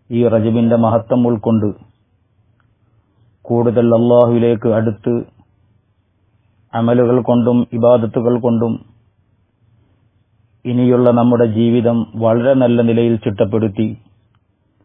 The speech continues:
വരാൻ പോകുന്ന ഷാബാനിനെയും റമദാനിനെയും ഇസ്ലാം അനുവദിച്ച രീതിയിൽ വരവേൽക്കാൻ അല്ലാഹു നമുക്കും ബന്ധപ്പെട്ടവർക്കും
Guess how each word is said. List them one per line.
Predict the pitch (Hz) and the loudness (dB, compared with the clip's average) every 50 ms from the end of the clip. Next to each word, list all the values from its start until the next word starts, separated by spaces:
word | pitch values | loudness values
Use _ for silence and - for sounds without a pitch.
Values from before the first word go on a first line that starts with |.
| _ _ _ _ _ _ _ _ _ _ _ - | _ _ _ _ _ _ _ _ _ _ _ -6
വരാൻ | 113 113 110 110 120 123 120 | -4 0 0 2 2 2 2
പോകുന്ന | 110 123 120 117 117 120 120 120 120 120 117 110 - - - _ _ _ _ _ _ _ _ _ _ _ _ _ _ _ _ _ _ _ _ _ _ _ _ _ _ _ _ - | 2 2 2 2 2 2 2 2 2 0 -2 -4 -6 -12 -20 _ _ _ _ _ _ _ _ _ _ _ _ _ _ _ _ _ _ _ _ _ _ _ _ _ _ _ _ -4
ഷാബാനിനെയും | - 120 117 120 113 123 127 127 123 123 120 120 117 117 120 120 123 123 117 | 0 2 2 2 2 2 2 2 2 0 0 0 0 0 0 0 0 0 0
റമദാനിനെയും | 120 117 120 120 127 123 127 131 127 120 120 120 117 120 117 - - _ _ _ _ _ _ _ _ _ _ _ _ _ _ _ _ _ _ _ _ _ _ _ _ _ _ _ _ _ - | 2 2 2 2 2 2 2 2 0 -2 -2 -2 -2 -4 -6 -8 -14 _ _ _ _ _ _ _ _ _ _ _ _ _ _ _ _ _ _ _ _ _ _ _ _ _ _ _ _ _ -8
ഇസ്ലാം | - 127 110 127 127 127 127 - - 123 | -6 -2 2 2 2 2 2 0 -2 -2
അനുവദിച്ച | 123 127 127 139 139 139 135 139 - 139 117 117 | -2 0 0 0 0 0 -2 -2 -2 -2 0 0
രീതിയിൽ | 120 110 117 113 113 107 98 - - 117 | 0 2 2 0 0 0 -2 -4 -4 -2
വരവേൽക്കാൻ | 120 123 120 117 120 117 113 - 117 113 113 113 110 - - - _ _ _ _ _ _ _ _ _ _ _ _ _ _ _ _ _ _ _ _ - 117 | 0 0 2 2 0 0 0 0 0 0 0 0 -4 -8 -14 -20 _ _ _ _ _ _ _ _ _ _ _ _ _ _ _ _ _ _ _ _ -6 -4
അല്ലാഹു | 120 120 120 120 120 113 117 123 123 123 - - _ _ _ _ 120 117 | 0 2 2 2 2 2 0 0 -2 -2 -6 -10 _ _ _ _ -4 -2
നമുക്കും | 117 120 120 107 - - 120 120 117 - - - - - _ _ _ _ _ _ _ _ _ _ _ | -2 -2 -2 -2 -4 -4 -2 -2 -2 -4 -8 -14 -20 -20 _ _ _ _ _ _ _ _ _ _ _
ബന്ധപ്പെട്ടവർക്കും | 113 113 120 117 117 127 139 - 139 123 110 127 120 120 117 110 - 120 113 113 | -6 -4 -2 0 0 0 0 0 -2 -2 0 0 0 0 0 -2 -4 -4 -4 -4